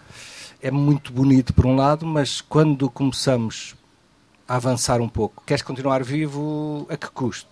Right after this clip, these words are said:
Entre duas pessoas, entre ti e a outra pessoa. Bem, eu quero continuar vivo, quero continuar vivo. E no limite, eh, o querer continuar vivo mata o outro. No limite,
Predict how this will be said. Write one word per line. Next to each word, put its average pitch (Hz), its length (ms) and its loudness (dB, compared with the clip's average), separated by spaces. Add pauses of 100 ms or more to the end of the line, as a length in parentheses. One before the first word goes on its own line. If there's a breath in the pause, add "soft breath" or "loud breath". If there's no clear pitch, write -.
Entre 135 260 -4
duas 147 220 2
pessoas, 117 340 0
entre 123 280 -2
ti 151 80 2
e 143 40 4
a 143 60 6
outra 135 240 2
pessoa. 101 480 -4 (580)
Bem, 113 160 -4
eu 120 80 -4
quero 131 220 -2
continuar 120 340 -4
vivo, 107 300 -10 (160)
quero 123 140 0
continuar 117 340 -4
vivo. 104 220 -8 (280 loud breath)
E 185 60 -2
no 185 80 4
limite, 202 560 2 (580)
eh, 156 200 -4
o 151 120 -2
querer 160 240 0
continuar 143 380 2
vivo 147 280 -4
mata 156 360 4
o 151 60 2
outro. 143 500 -4
No 117 100 -10
limite, 123 840 -8